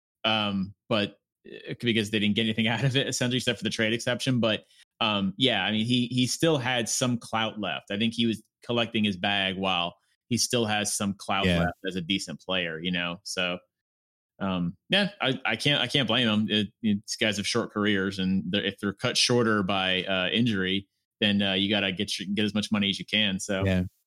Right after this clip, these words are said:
Speaker 2: Now that you mention it too, uh, I can't help but wonder if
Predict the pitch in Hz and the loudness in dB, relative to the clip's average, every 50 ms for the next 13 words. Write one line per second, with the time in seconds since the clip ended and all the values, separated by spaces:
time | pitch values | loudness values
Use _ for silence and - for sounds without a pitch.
0 | _ _ - 104 117 120 131 151 165 151 123 101 98 101 113 139 151 - - 113 | _ _ 0 2 4 6 6 6 6 4 4 4 6 6 6 6 6 4 4 4
1 | 101 98 90 80 - - 120 110 107 104 98 95 92 87 71 - 64 87 92 92 | 4 4 4 2 2 2 4 4 6 6 6 4 4 2 2 0 0 2 2 2
2 | 87 85 82 80 73 85 107 - - 123 110 92 104 113 110 104 92 - 104 101 | 2 2 0 0 0 0 2 4 6 6 6 6 6 4 4 4 4 4 6 6
3 | 95 92 98 98 98 101 98 98 98 98 95 95 92 - - 90 90 87 - | 6 6 6 6 6 6 6 6 6 6 6 6 4 4 4 4 2 2 2